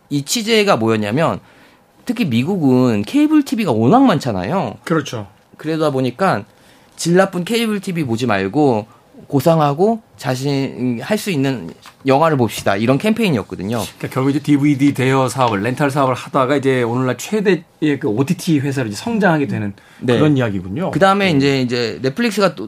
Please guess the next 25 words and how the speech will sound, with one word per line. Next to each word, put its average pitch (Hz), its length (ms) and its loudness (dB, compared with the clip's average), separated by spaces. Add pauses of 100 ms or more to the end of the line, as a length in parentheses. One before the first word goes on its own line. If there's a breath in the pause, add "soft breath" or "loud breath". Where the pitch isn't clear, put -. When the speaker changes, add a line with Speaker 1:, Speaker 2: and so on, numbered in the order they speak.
Speaker 1:
그다음에 170 420 2
또 170 120 -2
화제가 220 400 2
됐던 135 400 0
게 139 80 2
뭐냐면, 113 400 -2
이제 135 180 2
인터넷 214 380 2
시대로 202 320 0
넘어오면서 139 560 2
스트리밍 254 460 -2
서비스를 151 440 -4
하게 175 160 -6
된 98 160 -6
거죠. 90 260 -6
Speaker 2:
네. 120 460 0
Speaker 1:
근데 175 200 2
더 160 460 2 (440)
여기서 147 240 6
중요했던 131 340 0
게 117 60 0
뭐냐면, 101 460 -2 (960 soft breath)
큐레이션. 202 560 0 (240)
Speaker 2:
큐레이션. 135 500 0 (280)
Speaker 1:
그러니까 127 220 -2